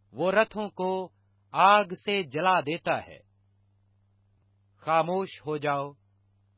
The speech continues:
और जान लो कि मैं खुदा हूं। मैं कौमों के दरमियान सर बुलंद हूंगा,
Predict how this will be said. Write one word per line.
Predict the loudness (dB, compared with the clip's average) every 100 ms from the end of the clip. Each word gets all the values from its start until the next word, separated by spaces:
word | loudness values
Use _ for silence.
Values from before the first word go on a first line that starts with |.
| 0
और | 2 2
जान | 0 -2 -2
लो | -6 -18 _ _ _ _ _ _ _ _
कि | -8
मैं | -2 0 0 -2
खुदा | -10 2 4
हूं। | 2 -2 -18 _ _ _ _ _ _ _ _ _ _ _ _ _ _ _
मैं | -4 0 2 0
कौमों | -2 0 0 0 -4 -4
के | -2 -2
दरमियान | -2 -2 -2 -2 -2 -4 -6 -14 _ _ _ _
सर | _ -6 -2 -2 -2
बुलंद | 0 0 -2
हूंगा, | -8 -10 -10 -14 -18